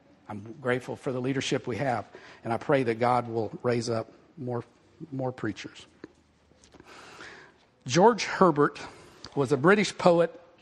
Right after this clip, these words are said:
in the early sixteen hundreds. He wrote a number of poems,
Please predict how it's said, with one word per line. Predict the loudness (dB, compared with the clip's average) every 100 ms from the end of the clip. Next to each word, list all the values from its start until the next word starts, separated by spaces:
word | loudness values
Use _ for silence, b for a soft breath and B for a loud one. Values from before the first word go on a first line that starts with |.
| -8
in | -4 -2
the | -2 0
early | 0 0 -2 -4 -14 _ _ _ _
sixteen | -10 -10 -6 -4 -4
hundreds. | -6 -8 -12 -20 -20 _ _ B B B -4
He |
wrote | 2 4
a | 4
number | 2 4 2
of | 2
poems, | 0 0 0 -4 -8